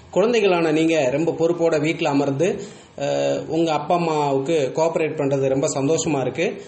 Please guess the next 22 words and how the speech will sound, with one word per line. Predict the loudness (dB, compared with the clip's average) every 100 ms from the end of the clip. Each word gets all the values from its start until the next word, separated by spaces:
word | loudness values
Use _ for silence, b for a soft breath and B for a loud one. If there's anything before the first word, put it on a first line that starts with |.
| B B B B B -6
நம்முடைய | 0 2 4 4
பாரத | 2 2 2 0
பிரதமர் | 0 2 2 2 0
ஏன் | 0 0 2
நம்மலாம் | 2 2 2 2
வீட்ல | 0 0 0
இருக்கணும் | 0 0 0
அப்படின்னு | 0 0 0
சொல்றாங்க | 0 0 -2 -2
அப்படின்னா, | -2 -4 -2 -2 -4 -8 B B B B B -8
இப்போ | -2 2 2 2 -2 -12 -6
கொரோனா | -2 2 2 2
தொற்று | 0 0 0 0
எப்படி | 0 2
வரும்? | 2 2 0 -2 -10 -20 -20 -20 -10
நம்ம | -4 0
வீட்டு | 0 0 0
கதவை | 0 2 0
தட்டி | -2 -2 -2
நம்மளை | 0 0 2 2
வந்து | 2 2 0
கொரோனா | 0 -2 0 0